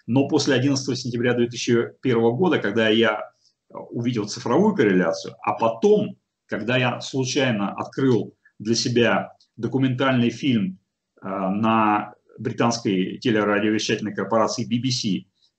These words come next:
выпуска семьдесят восьмого года под названием "Connections", ну, связи. Вот там известный, известный журналист по фамилии, э, Бурк, Бёрк, Энтони Бёрк, если я сейчас не, не ошибаюсь, он делал репортаж о вот этом американском блэкауте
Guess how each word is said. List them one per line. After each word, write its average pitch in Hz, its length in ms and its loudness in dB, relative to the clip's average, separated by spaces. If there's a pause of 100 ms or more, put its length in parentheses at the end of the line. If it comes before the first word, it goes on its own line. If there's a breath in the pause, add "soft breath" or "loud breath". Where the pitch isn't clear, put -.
выпуска 127 440 -2
семьдесят 127 380 -2
восьмого 123 460 0
года 190 180 4
под 98 180 -4
названием 110 560 0
"Connections", 123 680 -2
ну, 104 320 -6
связи. 85 500 0 (560 soft breath)
Вот 120 220 -4
там 175 160 0
известный, 131 720 -2
известный 131 420 -2
журналист 113 640 -2
по - 80 -8
фамилии, 110 540 0
э, 98 420 -2
Бурк, 185 440 0 (140)
Бёрк, 139 640 -2 (420 loud breath)
Энтони 120 340 0
Бёрк, 101 320 0
если 90 180 -8
я 85 80 -6
сейчас - 200 -12
не, 92 200 -4
не 95 400 -2 (300)
ошибаюсь, 95 600 -2
он 185 420 0 (260)
делал 143 420 2
репортаж 123 520 0
о 120 40 -2
вот 110 160 0
этом 120 240 -4
американском 117 720 -2
блэкауте 101 640 -2